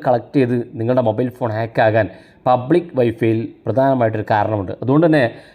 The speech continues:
പബ്ലിക് വൈഫൈ ഉപയോഗിക്കുമ്പം അത് സെക്യൂർ ആണോ, സോഴ്സ് എവിടെ നിന്നാണെന്നൊക്കെ മനസ്സിലാക്കി മാത്രം നിങ്ങൾ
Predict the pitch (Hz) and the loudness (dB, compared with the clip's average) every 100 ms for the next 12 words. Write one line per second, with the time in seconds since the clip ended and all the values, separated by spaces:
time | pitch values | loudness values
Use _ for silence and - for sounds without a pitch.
0 | _ 135 127 160 180 151 139 151 135 123 | _ -2 0 0 0 0 2 2 2 2
1 | 127 135 110 - - 131 139 143 139 - | 0 0 -2 -4 -8 -6 -4 -2 -4 -4
2 | 214 214 175 160 156 160 - 127 131 151 | 0 4 4 4 2 0 -6 -4 0 2
3 | 170 175 143 139 131 127 123 120 120 110 | 2 0 2 2 2 0 0 -4 -2 -2
4 | 107 147 113 110 113 107 110 135 107 113 | 0 0 0 0 -2 -2 -2 -2 0 0